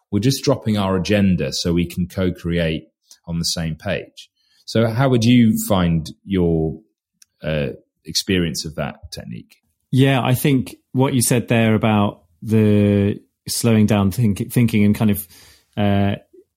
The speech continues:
Speaker 2: withholding the criticism, I think is, is definitely something I've found really,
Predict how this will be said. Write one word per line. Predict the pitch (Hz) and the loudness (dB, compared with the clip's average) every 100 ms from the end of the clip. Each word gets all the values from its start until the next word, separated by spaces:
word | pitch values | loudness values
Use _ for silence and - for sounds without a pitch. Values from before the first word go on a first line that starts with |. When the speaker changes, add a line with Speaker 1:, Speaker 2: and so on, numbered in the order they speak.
| _ | _
Speaker 2:
withholding | 123 135 131 143 135 131 120 113 | 0 0 2 2 2 4 4 4
the | |
criticism, | 110 135 - 113 101 87 87 98 101 - _ | 2 0 0 0 0 -2 -2 -2 -4 -10 _
I | 101 | -6
think | - 104 110 - _ | -2 -2 -2 -10 _
is, | 104 101 98 95 92 87 - - | -2 0 0 0 -2 -4 -6 -4
is | 107 | 0
definitely | 156 151 196 | 0 2 2
something | 170 135 | 4 4
I've | 123 120 | 2 2
found | - 113 110 | 0 2 4
really, | 107 107 104 104 101 | 4 4 4 4 2